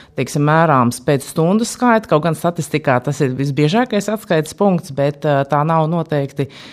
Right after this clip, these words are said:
teiksim, visa pilna faktoru, eh, kopums, kas ietekmē ko produktivitāti. Tas ir tāds iekšējais. Un iekšējā, protams, arī nozīmē to, ka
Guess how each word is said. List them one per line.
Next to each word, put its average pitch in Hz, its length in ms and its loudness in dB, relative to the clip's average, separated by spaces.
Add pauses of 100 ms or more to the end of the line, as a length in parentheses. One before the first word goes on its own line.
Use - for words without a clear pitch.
(140)
teiksim, 147 440 -2
visa 190 280 2
pilna 160 360 0
faktoru, 131 640 0
eh, 127 540 -4 (100)
kopums, 185 640 0
kas 147 160 -2
ietekmē 139 400 0
ko 131 80 -4
produktivitāti. 120 800 -4
Tas 143 140 -8
ir 151 60 -2
tāds 131 220 0
iekšējais. 117 640 -2 (360)
Un 151 120 2
iekšējā, 180 560 2
protams, 196 440 0
arī 151 360 2
nozīmē 156 640 0
to, 175 200 0
ka 156 180 -4